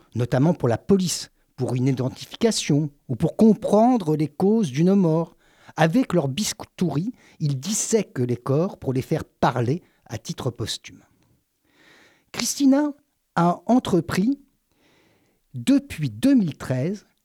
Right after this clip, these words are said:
d'identifier les réfugiés ayant été engloutis dans le grand cimetière marin qu'est devenu cette Méditerranée.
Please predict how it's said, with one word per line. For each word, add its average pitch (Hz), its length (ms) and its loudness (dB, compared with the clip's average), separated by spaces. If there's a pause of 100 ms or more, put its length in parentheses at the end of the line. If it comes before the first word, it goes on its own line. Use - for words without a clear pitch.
(140)
d'identifier 214 1000 -4
les 139 220 0
réfugiés 147 800 -2 (100)
ayant 151 240 2
été 135 240 -2
engloutis 143 560 -6
dans 127 140 -6
le 110 100 -4
grand 117 220 -2
cimetière 135 440 -2
marin 104 360 -4
qu'est 117 160 -10
devenu 104 320 -8
cette - 280 -18
Méditerranée. 92 680 -12